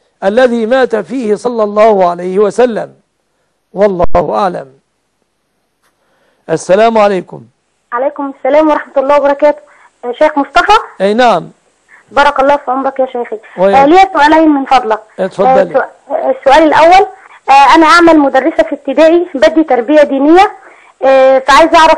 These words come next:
Speaker 2: هل، آه، حرام ولا حلال شغلي؟ يعني، آه، بتبع، آه، قول ر-، آه، ربنا سبحانه وتعالى: "وقرن في بيوتكن" مع العلم بأنني منتقبة.
Speaker 1: في
Speaker 2: آه، ده السؤال الأول.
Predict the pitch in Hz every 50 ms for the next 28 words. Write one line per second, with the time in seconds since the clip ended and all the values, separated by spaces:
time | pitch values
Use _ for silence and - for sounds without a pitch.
0 | - - - 311 330 339 311 294 262 - - 262 254 247 247 247 - - 262 269
1 | 311 339 370 359 330 302 285 - - 262 302 311 302 - - 311 285 247 220 220
2 | 214 220 202 202 226 226 226 226 226 220 220 220 - _ _ _ _ _ _ -
3 | 240 240 240 240 226 214 240 240 - - 311 302 269 285 262 254 240 240 240 233
4 | 233 233 226 220 220 220 226 - 262 285 285 277 277 262 262 262 254 - 262 254
5 | 247 254 247 247 240 240 240 240 - 285 302 - - - - 269 285 285 269 269
6 | 233 262 320 349 349 - - - _ - 233 233 233 320 330 330 302 277 262 269
7 | 311 320 226 269 285 269 - 262 - 269 247 240 233 254 294 311 294 285 294 349
8 | 359 330 285 262 269 294 320 330 330 302 285 277 277 - 320 320 - - 214 190
9 | 208 202 - _ _ _ _ _ _ _ _ _ _ _ _ _ _ _ _ _
10 | _ _ _ _ _ _ _ _ _ _ _ 370 - 247 254 254 247 - 285 302
11 | 302 - - 285 262 285 302 277 - 254 247 220 214 208